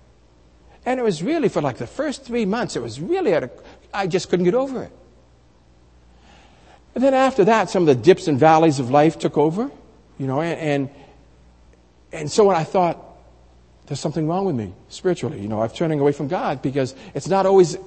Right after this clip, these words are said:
extraordinarily exciting anymore." And so we read that infatuation of romance into our relationship with Christ, or we experience this infatuation with Christ,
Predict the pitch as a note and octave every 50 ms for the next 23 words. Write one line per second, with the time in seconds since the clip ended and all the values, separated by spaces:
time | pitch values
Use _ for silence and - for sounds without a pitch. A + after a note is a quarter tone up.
0 | - - D3 - - - A3+ A3 G3 G#3 G3+ G3+ F#3+ F#3 - - B3 C4 A#3+ G#3+
1 | - A2 A2 A2+ A#2+ F#2+ - - - _ _ _ _ _ - - - - D3+ -
2 | F#3+ F3 E3+ E3 F3+ A3 G#3 A3 G#3 F#3+ F#3 D#3 C#3+ - - A3 G#3+ A3 G#3+ -
3 | - G3+ F3+ F3+ G3+ A3+ G#3 - - - D3+ A#2+ B2+ - - - - - - -
4 | C#3 C3+ A#2+ A#2+ D3 G3+ A#3+ A#3+ G3+ F3+ C#3+ C3 C3 C#3+ C#3+ - - - F3 -
5 | G3+ G#3 G3+ - - G3+ F3+ F3 E3 D#3 F3+ F#3 G3 G3 - F3+ D3 C#3+ - -
6 | - G#3 G#3 G3 F#3 - - D3+ D3+ D3+ D#3+ D#3 D3 D3+ - - - C4 C4+ B3+
7 | A#3 G3+ - F#3+ E3 - F3 D#3+ F#3 F#3 - G3+ F#3 F3 - - E3 D3 C3+ D3
8 | - - B3 G#3 - -